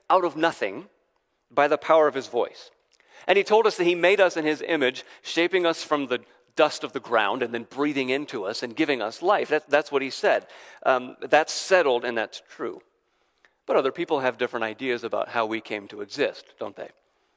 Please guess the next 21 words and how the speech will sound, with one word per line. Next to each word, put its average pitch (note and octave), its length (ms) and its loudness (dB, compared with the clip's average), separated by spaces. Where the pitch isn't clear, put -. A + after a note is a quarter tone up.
The A#2 80 -2
Egyptians G#2+ 480 -6
had G#2 140 -2
an G#2 100 -8
account. A2 420 -8
They A2+ 100 -4
said A2 200 -4
there G#2+ 100 -2
were G#2 100 -2
lots F#2+ 240 -2
of A2+ 80 -12
different G#2 260 -10
gods, G2 380 -2
and G#2+ 100 -10
they G#2+ 80 -4
were G#2+ 100 -4
fighting A2+ 540 -2
and G#2+ 80 -8
working A2 260 -6
together, A2 440 -4
and A2 120 -6